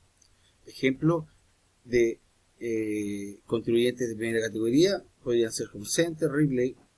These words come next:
los restaurantes, Coca-Cola, ya, Enel, entre otras. Y ejemplo de segunda categoría, que puede ser un administrador, un eléctrico, un mecánico, un jefe de recursos humanos, un contador, entre otras personas. Ejemplo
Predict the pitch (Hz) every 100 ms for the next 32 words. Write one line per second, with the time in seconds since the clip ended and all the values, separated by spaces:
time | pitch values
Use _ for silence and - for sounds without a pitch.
0 | - 160 170 165 151 - - - 117 -
1 | 117 117 117 113 107 104 113 117 110 107
2 | _ _ - - 104 107 110 110 107 107
3 | - _ 107 101 127 123 90 - _ _
4 | _ _ - 117 107 - 127 131 113 127
5 | 120 135 143 147 160 170 160 _ _ _
6 | - - 113 113 113 104 101 101 101 95
7 | - 117 147 147 147 117 98 113 120 -
8 | 117 120 123 _ _ 110 101 107 110 104
9 | 107 104 - _ - 147 151 131 127 127
10 | 127 131 127 120 120 - 113 117 - _
11 | _ - 120 - 101 92 95 - - -
12 | _ - - _ _ _ _ _ _ _
13 | _ _ _ _ _ _ _ _ _ _
14 | _ 147 190 208 202 214 214 214